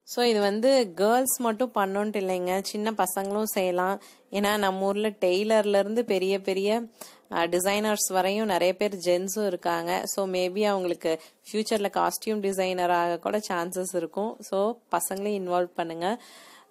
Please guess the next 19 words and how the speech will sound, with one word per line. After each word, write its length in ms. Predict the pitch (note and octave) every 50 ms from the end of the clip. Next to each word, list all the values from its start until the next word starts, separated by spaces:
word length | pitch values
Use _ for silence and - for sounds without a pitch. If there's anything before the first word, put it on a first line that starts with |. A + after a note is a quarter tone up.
| _ G3 F3
Then, 240 | F3 F3 E3+ E3+ E3 E3 E3 D#3+
uh, 40 | E3+ - - - _ _ _ _ _ _ _ _ _ _
so, 120 | - - A#3+ A#3+
இப்போ 120 | A3+ A3+
நம்ம 200 | G#3+ G3+ G3+ F#3+ F#3+
நெக் 180 | F#3 F#3 - A3+
லைன் 200 | B3 C4 B3+ A3+ G3+
வந்து 140 | G3 A3+ A3
ஃபுல்லா 240 | - A3 G#3 G#3 G#3+ -
ஃபினிஷ் 300 | - A3 G#3 G#3+ G#3+ - - G3+
பண்ணியாச்சு, 560 | F3+ F3+ F#3 F#3+ G3+ G3 F#3+ F#3+ - - A3+ C4 B3+ C4 -
செமையா 360 | G#3 F#3 F3 F3+ F#3 G3 G#3 G#3 G3+
வந்திருக்கு, 320 | G3 F#3+ F#3 F3+ F3+ - A#3 G3+
நல்லா 180 | F3 F3 F#3+ F#3+ F#3 F#3
ட்ரை 160 | E3 E3+ E3+ E3+ F#3+ G3+ G3+
ஆயிருச்சு. 500 | G3 F3+ E3 F3+ - - - - G#3 A3+ C4+ D4+ D4+ - - - - - - - - - - _ _ _ _ _ _ _ _ _ _ -
So, 160 | - - A#3 B3+ C4 - - _ _ - -
சின்ன 420 | - B3+ B3+ C4+ C#4+ D4 C#4+ C#4 B3 G#3
நெக் 220 | G#3 G#3 - -